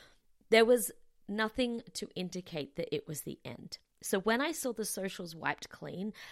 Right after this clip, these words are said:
I didn't think it was the end. I d-, I definitely feel like I had that advantage of being there in the crowd for that moment. Now, one thing I will say that did stand out for me at that show was that Hayley, in this very cute moment, taking a selfie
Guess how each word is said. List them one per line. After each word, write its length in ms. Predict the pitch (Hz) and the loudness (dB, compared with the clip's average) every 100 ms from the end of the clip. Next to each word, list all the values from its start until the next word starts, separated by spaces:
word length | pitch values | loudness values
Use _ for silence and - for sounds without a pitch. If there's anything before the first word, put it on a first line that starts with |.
| - - | 0 8
I 140 | 220 | 8
didn't 280 | 247 226 165 | 8 6 2
think 200 | 170 - | -2 -6
it 80 | - | -8
was 160 | 151 | -8
the 160 | 143 139 | -6 -6
end. 200 | 120 123 | -6 -4
I 100 | 135 | -4
d-, 140 | - - | -4 -2
I 140 | 160 - | -2 -2
definitely 380 | 175 170 180 170 | -4 -4 -4 -8
feel 200 | - 165 | -6 -6
like 200 | 151 156 | -6 -6
I 40 | |
had 160 | 160 160 | -10 -10
that 120 | 151 | -8
advantage 500 | 147 143 143 143 - | -8 -8 -10 -10 -12
of 120 | 147 | -12
being 240 | - 143 143 | -8 -8 -6
there 200 | 139 135 - | -8 -8 -10
in 160 | 139 | -12
the 100 | 135 | -12
crowd 380 | - 143 120 117 - - - - _ - - | -12 -10 -8 -8 -12 -20 -20 -20 _ -20 -20
for 160 | - 165 | -6 -2
that 180 | 156 - | -2 -4
moment. 360 | 139 123 - - - - - | -6 -6 -10 -14 -18 -18 0
Now, 160 | 220 220 | 8 8
one 240 | 220 233 | 8 2
thing 200 | 240 370 | 2 2
I 100 | 233 | 2
will 200 | 202 170 | 2 0
say 260 | 175 175 160 | -6 -6 -8
that 200 | 165 165 | -8 -6
did 340 | 165 165 170 | -2 -2 -4
stand 720 | - - - - - 180 156 131 | -4 -4 -4 -4 -6 -2 -2 -2
out 180 | 123 | -4
for 100 | - | -4
me 160 | 143 101 | -2 0
at 180 | - - | 0 -2
that 180 | 95 - | -6 -8
show 320 | - - - - - - - - | -8 -8 -10 -14 -16 -18 -20 -2
was 200 | 185 190 | 2 4
that 220 | 202 208 - | 4 0 0
Hayley, 600 | 208 214 202 226 214 185 | -4 2 2 4 2 0
in 120 | 185 | 0
this 160 | 185 185 | 0 0
very 320 | 175 180 196 | 2 2 0
cute 260 | - 190 - | -2 -2 -2
moment, 400 | 160 165 156 - | -2 -2 -4 -6
taking 500 | 190 - 180 175 - - | -6 -4 -4 -6 -8 -8
a 60 | 185 | -6
selfie 640 | - 165 160 - 175 160 | -4 -2 -2 -2 -6 -6